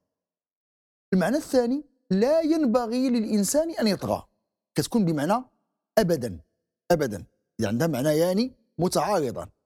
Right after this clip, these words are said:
المعنى الأول قلنا هو حقا إن الإنسان لا يطغى، إذن كان ينبغي لهذا الإنسان أن يتواضع لما عرف أن الله جل جلاله خلقه من شيء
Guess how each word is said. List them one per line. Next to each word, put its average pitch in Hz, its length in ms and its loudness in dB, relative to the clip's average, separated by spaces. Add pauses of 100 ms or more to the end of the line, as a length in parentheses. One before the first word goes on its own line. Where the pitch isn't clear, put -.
(100)
المعنى 113 200 -2
الأول 156 320 0
قلنا 165 260 -4
هو 170 260 0 (240)
حقا - 460 -4 (400)
إن 160 140 0
الإنسان 151 500 -2
لا 151 60 -2
يطغى، 113 320 -6 (1000)
إذن 196 180 0
كان 294 240 -2
ينبغي 226 500 0
لهذا 156 220 0
الإنسان 147 500 -6 (400)
أن 175 60 0
يتواضع 151 840 -2 (300)
لما 143 360 0
عرف 185 440 -2 (460)
أن 147 140 -2
الله 156 420 0
جل 143 240 -4
جلاله 123 420 -2 (320)
خلقه 160 420 -4
من 160 180 -4
شيء 180 500 -4